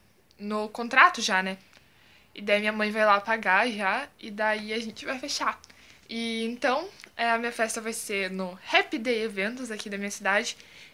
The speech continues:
É bem pertinho da minha casa, tipo assim, quatro, cinco quadras só. Então eu tô adorando isso, porque se eu fosse fazer no outro lugar ia ser, tipo, dez, um quilômetro da minha casa.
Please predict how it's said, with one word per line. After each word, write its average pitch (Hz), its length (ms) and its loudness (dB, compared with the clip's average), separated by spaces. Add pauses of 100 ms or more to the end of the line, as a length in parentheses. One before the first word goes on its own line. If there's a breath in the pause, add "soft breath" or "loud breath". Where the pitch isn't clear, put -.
É 247 160 4
bem 240 400 2
pertinho 220 440 6
da 202 100 2
minha 202 140 2
casa, 202 280 4
tipo - 100 -10
assim, 202 320 -6 (280)
quatro, 240 360 6
cinco 226 260 -4
quadras 214 440 4
só. 202 300 -4 (500 soft breath)
Então 196 140 -6
eu 214 80 -4
tô 226 380 0
adorando 240 640 2
isso, 247 320 -2 (120)
porque 247 240 -4
se 240 120 2
eu 220 60 0
fosse 226 220 0
fazer 220 200 -2
no 220 100 -2
outro 240 260 2
lugar 220 280 6
ia 233 100 2
ser, 240 180 -2
tipo, 214 400 -4 (560 loud breath)
dez, 233 560 4 (560)
um 254 160 -6
quilômetro 226 420 4
da 202 100 -2
minha 214 160 4
casa. 190 420 6